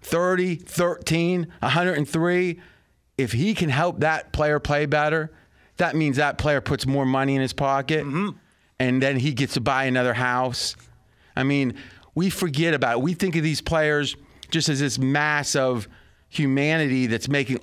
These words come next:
Speaker 1: all this money, and they're lucky, and we wish we were them. And some might be critical, as in culturally they can't relate. But these are human beings.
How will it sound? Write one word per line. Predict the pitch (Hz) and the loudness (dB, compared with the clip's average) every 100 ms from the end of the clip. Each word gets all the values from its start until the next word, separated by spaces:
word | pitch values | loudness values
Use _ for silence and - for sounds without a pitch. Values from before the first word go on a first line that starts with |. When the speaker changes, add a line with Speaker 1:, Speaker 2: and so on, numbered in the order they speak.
| - | -2
Speaker 1:
all | 170 165 | 0 0
this | 151 131 | 0 -2
money, | 147 143 147 135 | 0 0 2 2
and | 123 | 2
they're | 151 | 2
lucky, | 143 131 147 143 147 | 2 2 0 0 0
and | 131 | 0
we | 143 | 0
wish | 143 131 | 0 0
we | 147 | 0
were | 139 117 | 0 0
them. | 101 139 147 143 139 131 - - _ _ | 0 0 0 0 0 -4 -10 -20 _ _
And | 123 | -4
some | - 175 170 | 0 0 2
might | 160 135 | 0 0
be | 139 117 | -2 -2
critical, | - 175 156 156 156 139 | -2 0 0 0 0 0
as | 123 | 0
in | 123 | -2
culturally | - 147 143 - 147 | 0 0 0 0 2
they | 139 | 0
can't | - 151 135 | 0 0 0
relate. | 127 127 135 143 147 143 - - - _ _ _ _ _ - | 0 2 2 2 2 0 -6 -20 -20 _ _ _ _ _ -4
But | 165 131 | -2 0
these | 208 180 | 0 2
are | |
human | 151 - 170 165 156 143 | 0 2 2 4 2 2
beings. | 170 196 170 104 - - | 2 2 2 0 -2 -6